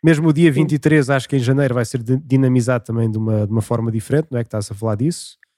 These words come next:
Speaker 1: E
Speaker 2: Exatamente, vai, nós temos os nossos dias vinte e três e que vão voltar, tiveram assim uma <laughs> pausa, mas que vão voltar, eh, em força em janeiro e portanto também peço que estejam atentos a isso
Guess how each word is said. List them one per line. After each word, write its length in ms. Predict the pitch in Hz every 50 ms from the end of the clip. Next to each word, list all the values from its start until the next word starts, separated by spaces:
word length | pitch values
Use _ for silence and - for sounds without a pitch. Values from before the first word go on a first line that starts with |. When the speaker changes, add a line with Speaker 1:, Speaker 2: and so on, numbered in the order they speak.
| _ _ _ _ _ _ _ _ _
Speaker 1:
E 220 | - 113 113 107 101
Speaker 2:
Exatamente, 420 | 95 - 98 190 208 233 269 262
vai, 220 | - 196 190 196 190
nós 220 | 190 190 190 190 196 _
temos 180 | 190 190 190 196
os 60 | 190
nossos 260 | 185 185 180 180 - -
dias 120 | 190 185 175
vinte 160 | 185 180 196
e 60 | 185
três 340 | - - 208 233 247 247 233
e 100 | 285 -
que 140 | - - 185
vão 220 | 185 185 185 - _ _ -
voltar, 320 | 185 - - 185 185 185 - - - - - - - - - - - _ _ _ _ - - 214 208 - -
tiveram 280 | 190 196 190 196 202
assim 200 | 202 202 - 202
uma 300 | 196 196 202 196 208 202
<laughs> 60 | 196
pausa, 380 | 214 233 220 240 247 233 240 240
mas 140 | 226 214 208
que 160 | 208 - 214
vão 80 | 208 190
voltar, 360 | 202 208 202 208 196 196 185 185
eh, 280 | 196 196 190 196 196 190 - _ _ _
em 120 | - 190 190 -
força 340 | - 202 202 - _ - 202
em 140 | 190 185 185
janeiro 500 | 185 190 190 196 208 233 269 294 320 370
e 120 | 330 294
portanto 240 | - _ _ 208 196
também 160 | 196 202 202
peço 180 | 202 202 190 -
que 60 | _
estejam 280 | _ - 202 190 196 190
atentos 300 | - - 202 196 - 196
a 80 | 196
isso 380 | 202 233 277 294 - - 349